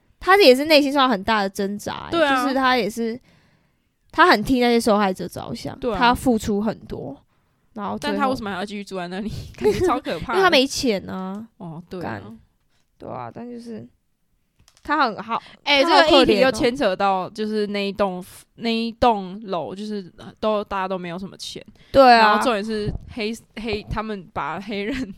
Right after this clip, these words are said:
Speaker 2: <laughs> 居多，就是有牵扯到这个议题。
Speaker 1: 对啊，就是种-，种族啊。
Speaker 2: 这个还牵扯蛮多议题的。
Speaker 1: 嗯。
Speaker 2: 嗯。
Speaker 1: 就是
Speaker 2: 干嘛同时喝水？
Speaker 1: 对啊。
Speaker 2: 同时安静欸。
Speaker 1: 这部还不错啦，有很多东西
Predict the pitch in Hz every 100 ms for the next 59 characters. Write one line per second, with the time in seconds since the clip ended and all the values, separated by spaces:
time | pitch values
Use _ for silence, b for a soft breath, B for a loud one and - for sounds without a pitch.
0 | - - - - 208 196 196 180 190 208
1 | 202 180 180 - 170 196 285 277 254 240
2 | 226 226 226 277 269 226 190 190 - _
3 | - 381 339 247 233 - 233 202 190 180
4 | 185 180 175 220 226 220 196 220 226 185
5 | 170 - 214 _ _ _ _ _ _ _
6 | _ _ _ _ _ _ _ _ _ _
7 | _ _ _ - - _ _ _ - 64
8 | - - - - _ _ - 240 247 330
9 | - 247 220 226 247 294 233 294 294 190
10 | - 262 - 247 247 247 247 262 214 165
11 | 202 b b b b b b b _ _
12 | _ - - _ _ _ - - 269 254
13 | 202 196 190 208 175 - - - - 330
14 | 381 269 285 330 349 339 311